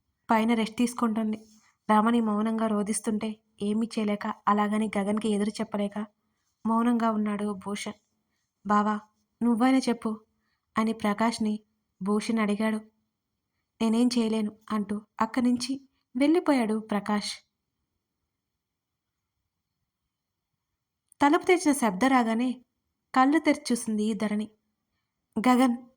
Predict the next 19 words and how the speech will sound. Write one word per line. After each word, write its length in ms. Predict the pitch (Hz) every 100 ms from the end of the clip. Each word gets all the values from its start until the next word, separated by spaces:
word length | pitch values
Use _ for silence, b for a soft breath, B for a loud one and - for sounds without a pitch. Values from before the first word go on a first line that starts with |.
| -
లోపలికి 440 | 214 233 247 240
వస్తూ 300 | 208 196 - 247
కనిపించాడు. 580 | 240 220 226 220 220 220 _ _ _ _ _ _
ధరణి 340 | - 226 240 240 - _
పక్కనే 400 | - 202 - 240
కూర్చుని 380 | 240 233 226 220
ఉంది 280 | 214 202 208
మాలవిక. 480 | 214 190 190 202 208 202 - _ _ _ _ _ _ _ _ _ _ _ _ _ _ _ _ _ _ _ _ _ _ _ _ _ _ _ _
"ధరణి, 340 | - 214 226 247 220 - _ _
ఎలా 220 | 214 214 269
ఉంది?" 300 | 302 294 294 - _ _ _ _
అని 160 | 233 240
అడిగింది 400 | 233 220 220 214 220
మాలవిక. 500 | 214 196 208 220 214 208 _ _ _ _ _ _ _ _ _ _ _ _ _ _ _ _ _ _ _ _ _ -
"అత్తయ్య, 320 | 226 262 262 240 - _ _ _ _
మీరు 180 | 240 254
వచ్చి 280 | 226 220 -
ఎంతసేపు 400 | 277 226 - 294 285
అవుతుంది? 340 | 285 262 269